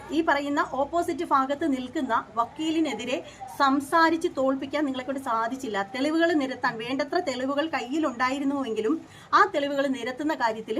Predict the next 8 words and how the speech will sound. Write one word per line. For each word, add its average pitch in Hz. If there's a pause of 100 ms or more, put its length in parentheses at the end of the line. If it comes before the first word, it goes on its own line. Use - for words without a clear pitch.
(120)
നിങ്ങൾ 226
പരാജയപ്പെട്ടു 226
പോയി 277 (100)
എന്ന് 226
വേണം 240
പറയാനായിട്ടുള്ളത്. 214 (440)
അതിന് 247
ഇത്രയധികം 302